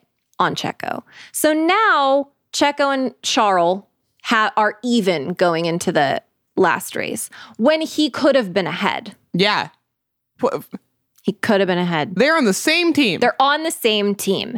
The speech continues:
Speaker 1: Max.
Speaker 2: The fuck? Verstappen? Jim?
Speaker 1: Jim? Jimothy?
Speaker 2: Jimothy Verstappen?
Speaker 1: Verstappen.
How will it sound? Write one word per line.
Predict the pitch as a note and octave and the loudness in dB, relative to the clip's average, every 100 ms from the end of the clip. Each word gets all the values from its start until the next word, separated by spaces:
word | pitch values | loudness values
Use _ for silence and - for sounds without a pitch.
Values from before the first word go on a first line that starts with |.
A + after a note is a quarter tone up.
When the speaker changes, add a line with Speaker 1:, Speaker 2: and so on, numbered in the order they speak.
| - - | -8 -2
Speaker 1:
Max. | F3 - D3 - - - - _ _ | 0 2 0 -4 -12 -16 -20 _ _
Speaker 2:
The | E4+ | -6
fuck? | - A#4 - - _ _ | -2 -2 -2 -14 _ _
Verstappen? | F3+ D#3 - - - - D#3+ A#3+ - _ _ | -4 -2 -4 -6 -6 -2 0 -2 -4 _ _
Jim? | - A#3 | -2 2
Speaker 1:
Jim? | C#4+ G#3+ C4 D#4+ G4+ C5 - _ | 2 2 0 0 -2 -2 -6 _
Jimothy? | - B3 D#4 B4 A#4 B4 C#5+ | -2 0 0 -2 -2 -2 0
Speaker 2:
Jimothy | A3+ A3+ F4+ C#5 D#5 C#5+ C#5+ C#5 A4+ A#4 B4+ G#4 | 0 0 0 -2 -2 -2 0 0 2 2 0 -2
Verstappen? | E4+ D#4 - - - - G3 F#3 - C5 C#5+ | 0 0 -2 -4 -6 -2 -2 -2 0 0 2
Speaker 1:
Verstappen. | A4+ - - - - - | 0 0 -2 -2 -4 -4